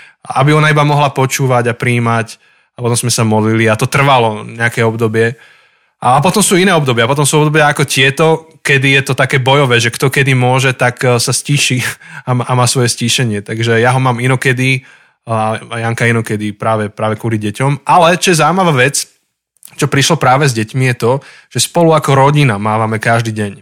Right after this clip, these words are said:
Každý večer máme spolu stíšenie. A, a to niekedy môže trvať aj dvadsať minút. Že si sadneme s deťmi večer,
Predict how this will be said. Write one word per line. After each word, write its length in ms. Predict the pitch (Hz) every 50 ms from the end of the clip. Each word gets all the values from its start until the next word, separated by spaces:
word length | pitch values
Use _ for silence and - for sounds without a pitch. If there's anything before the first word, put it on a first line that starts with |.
| _ _ _ _
Každý 280 | - 113 117 120 113
večer 280 | 110 110 107 - 117 110
máme 320 | 110 104 101 101 101 - - _
spolu 320 | - - - - 110 110
stíšenie. 600 | 107 - - 104 104 - - 110 110 113 123 139 - _ _ _ _ _ _ _ _ _ _ _ _
A, 400 | - 107 107 107 107 107 110 -
a 80 | - 120 -
to 80 | - 131
niekedy 400 | 127 135 139 - 147 131 135 131
môže 240 | 131 135 131 131
trvať 360 | - - 131 131 131 127 131 127
aj 40 |
dvadsať 320 | 120 127 127 127 - 139 131
minút. 400 | 123 123 123 117 104 95 - _
Že 120 | 131 120 -
si 80 | - 120
sadneme 480 | - - 135 139 139 139 131 127 123
s 80 | 113 110
deťmi 300 | 120 113 - - 120 117
večer, 480 | 113 113 107 - - 113 110 110 110